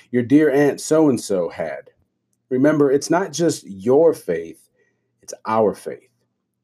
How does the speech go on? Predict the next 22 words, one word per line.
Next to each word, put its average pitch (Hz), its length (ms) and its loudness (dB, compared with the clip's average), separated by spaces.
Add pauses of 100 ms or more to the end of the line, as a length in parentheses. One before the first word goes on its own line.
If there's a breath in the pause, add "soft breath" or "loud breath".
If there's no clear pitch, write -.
(360 loud breath)
You 160 140 4
have 175 180 2
become 139 400 2
a 110 120 -4
part 151 520 -2 (240)
of 113 100 -8
the 104 80 -4
cloud 156 460 0
of 107 140 -2
witnesses 98 800 -4
who 110 200 -4
have 95 240 -2
lived 123 340 2
life 104 640 0
through 110 180 -2
this 107 220 -4
belief 147 720 0
in 101 180 -4
what 101 260 -2
cannot 139 460 -6
be 104 140 -6
seen. 85 400 -14